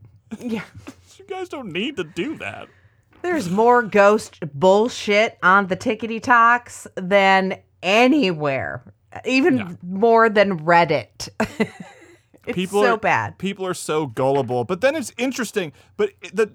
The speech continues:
Speaker 2: the, the no follow through thing bothers me so much. And then they realize they have something interesting, like the girl who, who,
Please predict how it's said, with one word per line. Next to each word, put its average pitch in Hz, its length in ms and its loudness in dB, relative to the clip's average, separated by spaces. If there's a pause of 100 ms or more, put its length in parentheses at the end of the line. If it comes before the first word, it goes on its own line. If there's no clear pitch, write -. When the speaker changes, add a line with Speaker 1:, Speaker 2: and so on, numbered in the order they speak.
Speaker 2:
the, 208 320 -4
the 185 200 -4
no 214 320 2
follow 175 440 -2
through 131 280 -6
thing 107 420 -6
bothers 143 580 2
me 156 160 -4
so 135 840 0 (360)
much. - 680 0 (340)
And 196 180 2
then 233 140 -2
they 226 100 -2
realize 214 420 -2
they 208 100 -4
have 185 260 -2
something 160 260 -6
interesting, 160 440 -6
like 143 140 -4
the 139 100 -6
girl 143 340 0
who, 135 220 -4 (100)
who, 143 480 -8